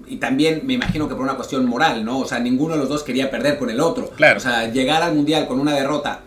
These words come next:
Speaker 1: a cuestas contra Brasil o contra Argentina hubiera sido doloroso para la moral.
Speaker 2: Sí. Ya en todo caso, pues al, al, así como quedó el, el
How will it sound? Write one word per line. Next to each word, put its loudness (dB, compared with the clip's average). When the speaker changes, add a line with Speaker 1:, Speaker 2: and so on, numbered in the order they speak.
Speaker 1:
a -16
cuestas -4
contra -6
Brasil -2
o -2
contra 2
Argentina 0
hubiera 2
sido -2
doloroso 0
para -6
la -10
moral. -12
Speaker 2:
Sí. -4
Ya 6
en 4
todo 4
caso, 6
pues -4
al, 0
al, 4
así -6
como -2
quedó 4
el, 0
el -4